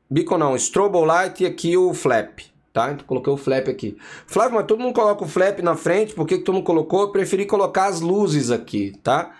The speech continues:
O flap não é algo que você fica mexendo toda hora, tá? As luzes, se você, pô, tem que ficar acendendo e apagando, então eu preferi deixar aqui, tá? Bom, aqui eu coloquei o meu reverso,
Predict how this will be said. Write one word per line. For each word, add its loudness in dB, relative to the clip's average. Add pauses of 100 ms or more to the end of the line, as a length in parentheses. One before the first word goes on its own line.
(340)
O 0
flap 2
não 2
é 4
algo 4
que -6
você 4
fica -2
mexendo 0
toda 2
hora, 2
tá? -2 (240)
As 0
luzes, 0
se -2
você, 0
pô, 0
tem -4
que -12
ficar 2
acendendo 0
e 2
apagando, 0
então -2
eu -4
preferi -2
deixar 0
aqui, -10 (320)
tá? 0 (540)
Bom, 0 (240)
aqui 0
eu 2
coloquei 4
o 0
meu 4
reverso, 0